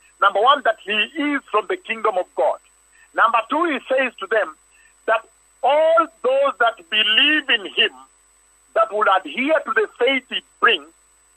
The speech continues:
and bring obedience to that faith, exude it and practice the words that he says, they do the sayings of Jesus. He says, all those who will be obedient to him and have faith, they will go to a kingdom,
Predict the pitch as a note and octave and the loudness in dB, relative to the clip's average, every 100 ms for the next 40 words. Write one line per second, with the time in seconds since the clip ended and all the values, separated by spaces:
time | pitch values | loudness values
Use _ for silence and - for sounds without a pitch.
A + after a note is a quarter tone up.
0 | _ - G3 G3 - - C4 D4 C4+ - | _ -2 -2 -2 -6 -2 0 0 -4 -2
1 | B3 B3+ B3+ A#3+ - G3+ A3 - A3 E3+ | -4 -2 -2 -4 -4 -2 -2 -2 -4 -4
2 | D3+ _ _ - F3 E3 C3+ - A#3+ D4+ | -10 _ _ -6 -6 -6 -14 -8 -4 -4
3 | C4+ B3+ A3 - - C4 B3+ _ B3+ A3+ | -4 -4 -4 -6 -2 0 0 _ -16 -16
4 | _ _ _ F#3 F#3 C4 C#4 C4+ C3+ - | _ _ _ -2 0 2 2 2 -2 -6
5 | _ _ _ _ _ E3+ G3 F#3 F3 - | _ _ _ _ _ -2 -2 -6 -10 -4
6 | B3+ F#4 D#4 - _ _ _ _ _ G#4+ | -2 0 -2 -12 _ _ _ _ _ -2
7 | A3 - D4 D4+ B3+ G3 - B3+ D4 C#4+ | -2 -2 -4 -2 -2 -4 -2 0 2 0
8 | G#3 F#3+ - D3+ D3 D3 - _ - C#4 | -2 -6 -6 -14 -6 -6 -6 _ -10 -6
9 | A3 - _ C4 D#4 E4+ E4 C4+ C4 B3+ | -6 -8 _ 2 4 2 2 -2 0 -4
10 | - G#3 - - C4 C4+ G3+ F3+ F#3+ F3 | -2 -2 -2 -4 -4 -2 -4 -6 -8 -2
11 | D#3 F#3 - B3+ A#3 - _ _ _ _ | 0 0 -2 -4 -4 -8 _ _ _ _
12 | _ _ _ G#3+ A#3+ A#3 B3 D#4+ - C4 | _ _ _ -2 2 2 2 -2 -2 0
13 | C4+ - A3+ G#3 - - D#4 C#4+ A#3+ D#3+ | 0 0 -2 -2 -6 -4 -2 -2 -4 -4